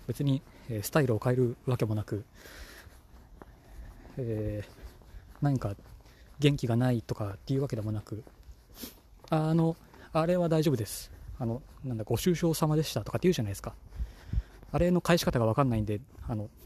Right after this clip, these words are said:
大丈夫です。あの、返し方ももう、な-、なんなんですかね。「ありがとうございます」でもないし、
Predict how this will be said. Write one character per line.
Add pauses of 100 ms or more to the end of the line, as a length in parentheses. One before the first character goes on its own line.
大
丈
夫
で
す。
あ
の、 (120)
返
し
方
も
も (800)
う、
な-、
な
ん
な
ん
で
す
か
ね。 (960)
「あ
り
が
と
う
ご
ざ
い
ま
す」
で
も
な
い
し、